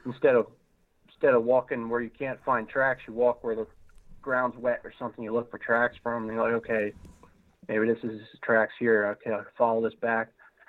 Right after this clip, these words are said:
And then the next day I'll just kinda pick up my track on where I saw him last, and I'll just kinda track him. And then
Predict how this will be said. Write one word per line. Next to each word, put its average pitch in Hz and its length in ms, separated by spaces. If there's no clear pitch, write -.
And 120 160
then 110 220
the 110 60
next 120 280
day 127 160
I'll 113 140
just 120 180
kinda 135 200
pick 139 220
up 135 120
my 110 140
track 131 380
on 110 120
where 117 180
I 104 60
saw 127 240
him 117 100
last, 127 300
and 113 80
I'll 110 60
just - 200
kinda 117 240
track 131 280
him. 113 140
And 110 80
then 107 320